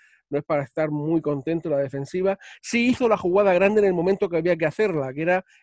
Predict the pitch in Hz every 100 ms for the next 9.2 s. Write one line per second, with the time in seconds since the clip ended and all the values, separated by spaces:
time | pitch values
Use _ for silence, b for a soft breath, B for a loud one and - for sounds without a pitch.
0 | - 160 143 160 214 208 185 180 190 165
1 | 147 143 135 139 135 143 185 190 190 160
2 | 156 180 170 131 147 - 143 131 131 135
3 | 135 123 123 _ b b b b 143 143
4 | 147 143 208 175 147 202 190 170 - 208
5 | 226 214 196 160 - 156 - 185 185 196
6 | 190 - 185 196 196 190 170 - 156 170
7 | 190 175 160 147 156 147 135 156 151 170
8 | 151 160 160 180 165 156 151 147 - 143
9 | 160